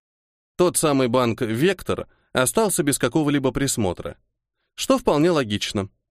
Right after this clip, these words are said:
Слишком уж серьёзные люди стояли за его созданием,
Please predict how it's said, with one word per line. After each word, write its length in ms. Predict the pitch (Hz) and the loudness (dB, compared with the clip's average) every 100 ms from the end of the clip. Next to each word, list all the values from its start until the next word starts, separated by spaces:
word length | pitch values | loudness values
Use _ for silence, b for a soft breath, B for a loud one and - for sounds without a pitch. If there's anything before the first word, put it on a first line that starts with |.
| _ | _
Слишком 500 | - 190 226 - 165 | -8 -2 0 0 2
уж 140 | 165 - | 2 0
серьёзные 600 | 165 151 165 131 139 135 | 2 2 2 2 2 2
люди 280 | 135 147 113 | 2 2 0
стояли 540 | - 113 110 117 107 | 0 0 2 2 0
за 120 | 104 110 | 0 0
его 200 | 107 107 | 0 0
созданием, 760 | - 113 107 131 110 95 90 | 0 -2 0 0 2 0 -2